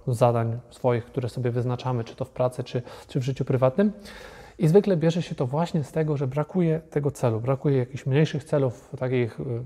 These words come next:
kamieni milowych, które sobie ustanawiamy, które prowadzą nas tą ścieżką,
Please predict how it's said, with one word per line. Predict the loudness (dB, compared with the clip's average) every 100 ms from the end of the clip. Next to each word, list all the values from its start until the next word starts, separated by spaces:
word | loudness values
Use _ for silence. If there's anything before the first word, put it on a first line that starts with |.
| -6
kamieni | -2 2 4
milowych, | 4 4 2 -2
które | -6 -8 -8
sobie | -6 -6
ustanawiamy, | -4 -4 -4 -2 -4 -4 -8 -18 -6
które | 2 2 2 -2 -8
prowadzą | -2 2 2 2 2 0
nas | 0 -2 -6 -8
tą | -6
ścieżką, | -4 -2 -2 0 -2